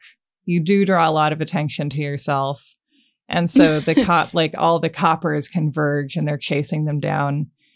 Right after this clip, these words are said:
Speaker 1: And the finale is they end up at the Grand Canyon.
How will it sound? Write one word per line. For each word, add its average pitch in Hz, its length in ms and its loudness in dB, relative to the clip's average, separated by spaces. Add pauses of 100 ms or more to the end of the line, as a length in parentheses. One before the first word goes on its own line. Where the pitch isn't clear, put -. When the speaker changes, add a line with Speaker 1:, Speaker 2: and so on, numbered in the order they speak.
(280)
Speaker 1:
And 160 520 0 (140)
the 180 140 0
finale 175 840 0
is 160 560 -2
they 160 580 0 (260)
end 175 240 2
up 170 340 0
at 170 260 0
the 190 80 0
Grand 170 400 -2
Canyon. 190 680 0